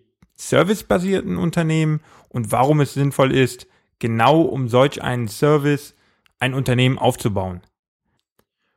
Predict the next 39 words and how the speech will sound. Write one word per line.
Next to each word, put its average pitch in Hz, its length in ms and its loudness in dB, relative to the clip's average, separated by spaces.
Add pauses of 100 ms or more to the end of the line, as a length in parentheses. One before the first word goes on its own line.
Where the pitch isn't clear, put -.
(220)
Doch 123 140 0
bevor 175 340 2
wir 196 100 2
mit 165 160 -2
den 139 120 -4
Vor- 156 180 -2
und 139 120 -2
Nachteilen 120 440 -4
starten, 170 560 0 (340)
möchte 135 260 -2
ich 139 60 0
dir 143 160 0
zum - 160 -6
einen 151 220 0
nochmal 143 280 0
einen 127 120 -2
kurzen - 280 -4
Überblick 123 440 -2
geben, 120 400 -2
was 117 300 -4
denn 131 140 0
ein 123 180 -2
servicebasiertes 120 840 0
Unternehmen 107 460 -4
ist. - 360 -2 (440)
Und 220 420 2
ich - 160 -10
möchte 156 280 -2
dir 139 140 -2
noch 131 160 -2
zwei, - 340 -8
drei 151 220 0
kleine 139 480 -2
Tipps - 360 -2
mit 147 160 -2
auf 139 160 -2
den 131 200 -4
Weg 143 200 -2
geben, 135 400 -2